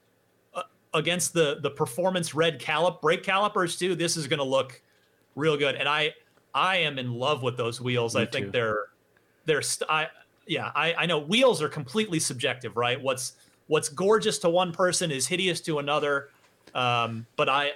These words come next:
Speaker 1: I am in love with the zero G wheels, and, and I'm so grateful to have,
Speaker 2: Yeah,
Speaker 1: to have got
Speaker 2: I'm, I'm with you on that. As soon as I saw them, I said, "Oh my gosh, I gotta get a <laughs> set of those."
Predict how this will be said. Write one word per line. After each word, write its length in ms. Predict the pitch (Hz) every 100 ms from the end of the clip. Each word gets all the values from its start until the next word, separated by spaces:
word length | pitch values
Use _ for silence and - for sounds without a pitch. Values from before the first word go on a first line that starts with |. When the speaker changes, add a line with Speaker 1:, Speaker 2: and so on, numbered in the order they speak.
| 147
Speaker 1:
I 160 | 156
am 180 | 156 139
in 60 | 127
love 260 | 127 151
with 160 | 147 139
the 80 | 139
zero 320 | 127 135 127
G 200 | 123 120
wheels, 440 | 113 117 113 110
and, 160 | 113 104
and 180 | 113 110
I'm 220 | 107 101
so 280 | - 147 135
grateful 400 | 127 117 110 104
to 160 | - 104
have, 100 | 98
Speaker 2:
Yeah, 220 | 110 113 113
Speaker 1:
to 60 |
have 100 | 101
got 160 | - 107
Speaker 2:
I'm, 180 | 127 113
I'm 140 | 139 143
with 180 | 147
you 60 | 131
on 100 | 120
that. 180 | 123 120
As 80 | -
soon 160 | 147
as 100 | 127
I 80 | 113
saw 260 | - 123 120
them, 120 | 110
I 60 |
said, 220 | 107 110 -
"Oh 360 | 135 123 123 120
my 100 | 113
gosh, 340 | 120 113 113
I 100 | 110 -
gotta 280 | - 117 113
get 180 | 107 107
a 40 |
<laughs> 140 | - -
set 220 | 170 135
of 160 | 123 -
those." 480 | 127 131 190 -